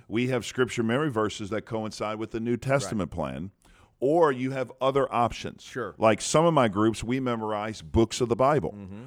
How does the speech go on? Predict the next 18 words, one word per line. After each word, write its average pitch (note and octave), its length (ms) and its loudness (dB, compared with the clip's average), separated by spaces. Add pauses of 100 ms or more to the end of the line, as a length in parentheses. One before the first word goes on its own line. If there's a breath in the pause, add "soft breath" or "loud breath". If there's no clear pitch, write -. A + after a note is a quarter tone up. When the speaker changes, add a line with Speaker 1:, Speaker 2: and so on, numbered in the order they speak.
(100)
Speaker 1:
So G#2+ 200 6
one G#2+ 260 6
of B2+ 60 6
the B2 80 6
groups, B2 280 6
I A2 80 4
memorize A2 640 0
Philippians C3 600 0
together. C#2+ 400 -4 (180 soft breath)
Speaker 2:
Wow. F#2+ 140 -2
Speaker 1:
One A2 100 4
of A2+ 60 2
the A#2 80 4
groups, A#2 280 4
I B2+ 60 2
memorize A#2 540 -2
James A#2+ 340 4
together. D2+ 420 -4